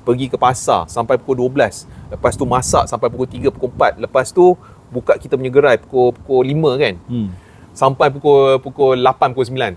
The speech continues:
Speaker 1: Ah, time tu, ah, time puasa kan? Cuba
Speaker 2: Betul.
Speaker 1: bayangkan, I tak boleh makanan dekat, dekat depan saya tau, tak terjual.
Speaker 2: Tak terjual.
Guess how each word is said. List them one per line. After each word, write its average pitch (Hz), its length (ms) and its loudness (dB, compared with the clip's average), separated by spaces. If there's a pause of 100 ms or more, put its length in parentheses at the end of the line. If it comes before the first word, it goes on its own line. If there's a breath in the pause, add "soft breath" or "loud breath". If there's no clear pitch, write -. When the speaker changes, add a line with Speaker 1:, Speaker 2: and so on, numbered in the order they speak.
(120)
Speaker 1:
Ah, 101 120 -12
time 107 180 -4
tu, 147 260 2
ah, 110 180 4
time 120 160 -2
puasa 113 340 2
kan? 135 180 2 (400 soft breath)
Cuba - 200 0
Speaker 2:
Betul. 214 60 0
Speaker 1:
bayangkan, 180 320 2 (300)
I 208 480 2 (300)
tak 123 160 -4
boleh 147 440 0 (640)
makanan 196 560 2
dekat, 190 380 0
dekat - 260 -2
depan 151 340 -2
saya 196 280 -2
tau, 104 160 -6 (500)
tak - 220 -6
terjual. 135 400 -2 (220)
Speaker 2:
Tak - 160 -10
terjual. 110 520 -4